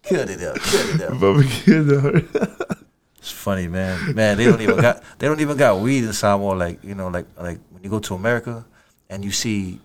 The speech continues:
Speaker 1: our people selling weed legally
Speaker 2: Yeah, yeah.
Speaker 1: and growing legally and building, you know, intergenerational wealth from this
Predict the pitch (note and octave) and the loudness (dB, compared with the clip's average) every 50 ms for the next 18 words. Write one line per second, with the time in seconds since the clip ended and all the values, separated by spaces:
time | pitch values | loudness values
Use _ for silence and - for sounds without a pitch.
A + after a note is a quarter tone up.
0 | _ _ _ - A#2 B2+ B2 - - A2 G2 G2+ F#2+ F#2 F2+ - - - - C3 | _ _ _ -2 -2 -2 -2 -2 -8 -6 -6 -6 -10 -10 -12 -12 -10 -2 0 0
1 | C3+ B2+ A2+ G#2+ G2+ G2 F#2 F2+ E2 F2 A#2 D#3+ D#3 B2+ G#2+ G2+ F#2 F#2 G2 - | 0 0 -4 -8 -8 -8 -8 -8 -6 -2 -2 -2 -2 -2 -6 -10 -12 -16 -18 -20
2 | _ _ - A2+ A2+ - G#2+ G#2+ - - G2 F#2+ F2 F#2 A2+ B2 B2+ A2+ G#2 G2+ | _ _ -4 -2 0 2 2 0 0 -2 -6 -8 -2 0 0 0 0 -2 -4 -4
3 | C3 D3+ C#3 A2+ G2+ G2 F#2+ G2 - - G2+ G2 F#2 F#2 A2+ A#2+ C3 C3+ A#2+ A#2 | -4 -4 -4 -6 -8 -8 -10 -12 -10 -10 -10 -10 -10 -6 -2 -2 -2 0 -2 -4
4 | G#2+ G2+ F#2+ F#2 F#2 _ _ _ _ _ _ _ _ _ - G#2+ G2+ G2 - - | -8 -10 -12 -14 -18 _ _ _ _ _ _ _ _ _ -12 -10 -10 -8 -8 -10
5 | - G#2+ G2+ A#2 A2+ G#2+ G#2+ A2 G#2+ - G#2 G2 F#2 G2 B2 D#3+ C#3+ - - - | -10 -10 -8 -6 -6 -4 -4 -4 -4 -4 -4 -4 -4 0 2 2 2 0 -4 -10
6 | - _ _ _ _ _ _ _ _ _ _ _ _ - - C3 B2 A#2 A#2+ A2+ | -18 _ _ _ _ _ _ _ _ _ _ _ _ -2 -2 -2 -2 -2 -6 -6
7 | - - | -6 -8